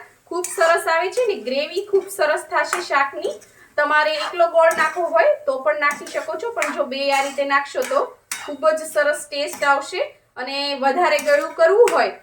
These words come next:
ઘણા લોકો વધારે ગળ્યું ખાતા હોય તો થોડો ગોળ કે ખાંડ વધારે નાખી દેવાના, અને ઓછું ખાતા હો તો થોડું પ્રમાણ ઓછું કરી દેવાનું. હવે આને સરસ મિક્સ કરી દઈએ અને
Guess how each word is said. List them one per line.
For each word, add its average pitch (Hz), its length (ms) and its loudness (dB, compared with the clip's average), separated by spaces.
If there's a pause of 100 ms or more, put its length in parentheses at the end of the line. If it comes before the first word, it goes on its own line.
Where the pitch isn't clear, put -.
(220)
ઘણા 254 360 2
લોકો 262 220 0
વધારે 294 380 2
ગળ્યું 277 280 -2
ખાતા 247 280 -2
હોય 247 100 2
તો 262 180 -4
થોડો 294 240 0
ગોળ 277 320 4 (380)
કે 277 80 -6
ખાંડ 277 420 0
વધારે 320 340 4
નાખી 269 280 -4
દેવાના, 247 340 2
અને 254 140 -2 (120)
ઓછું 403 260 -2
ખાતા 247 320 0
હો 254 120 0
તો 277 140 0
થોડું 277 260 -4
પ્રમાણ 254 320 -2 (400)
ઓછું 415 320 -2
કરી 262 240 0
દેવાનું. 220 400 -2
હવે 254 160 0
આને 285 260 -2 (380)
સરસ 311 520 4
મિક્સ 254 400 -8
કરી 302 260 2
દઈએ 302 340 2 (360)
અને 302 340 -6